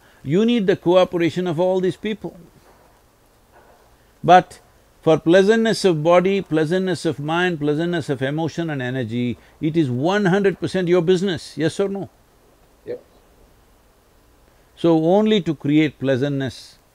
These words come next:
Speaker 1: around us, we need, uh, because there are many forces involved, we need help from them, we need cooperation from them. Otherwise anybody can make it nasty right now. But what happens in your body, what happens in your mind, in your emotion and your energy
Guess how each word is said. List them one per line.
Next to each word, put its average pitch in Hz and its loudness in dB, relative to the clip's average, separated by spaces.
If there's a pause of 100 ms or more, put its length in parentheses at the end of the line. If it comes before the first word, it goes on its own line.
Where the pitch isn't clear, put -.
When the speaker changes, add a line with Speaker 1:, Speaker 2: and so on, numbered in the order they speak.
(140)
Speaker 1:
around 127 -2
us, 101 -10 (400)
we 170 -2
need, 147 -2
uh, 123 0
because 175 -6
there 185 -4
are - -6
many 147 -4
forces 117 -8
involved, 113 -6
we 120 -6
need 131 -6 (240)
help 110 -6
from 160 -6
them, 202 -2
we 143 -4
need 135 -6
cooperation 139 -4
from 165 -6
them. 196 -4 (420)
Otherwise 123 2
anybody 156 2
can 165 -2
make 165 -2
it 175 -2
nasty 196 -2
right 151 2
now. 196 -6 (1200)
But 117 -2 (360)
what 120 2
happens 139 -4
in 147 -4
your 147 -4
body, 135 -2
what 101 -6
happens 131 -8
in 139 -8
your 131 -6
mind, 123 -6
in 101 -6
your 98 -8
emotion 120 -8
and 110 -6
your 101 -8
energy 104 -8